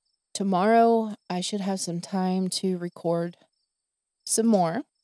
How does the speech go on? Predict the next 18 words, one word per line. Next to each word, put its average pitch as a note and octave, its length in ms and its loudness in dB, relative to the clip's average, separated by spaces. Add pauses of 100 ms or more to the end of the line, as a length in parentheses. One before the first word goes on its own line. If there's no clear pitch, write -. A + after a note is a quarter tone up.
(220)
and F#3 240 -2
I F#3 80 0
will F3+ 120 -2
think G3+ 240 -4
about F3 340 -4
some E3+ 200 -2
topics, - 500 -4
maybe F3 260 -6
something E3 420 -4
a F3 60 -8
little E3 180 -10
more E3 360 -10 (440)
put A#3 140 -4
together F3 540 0
that F3 120 -2
I F3 140 -2
can, E3+ 320 -4
um, E3+ 300 -6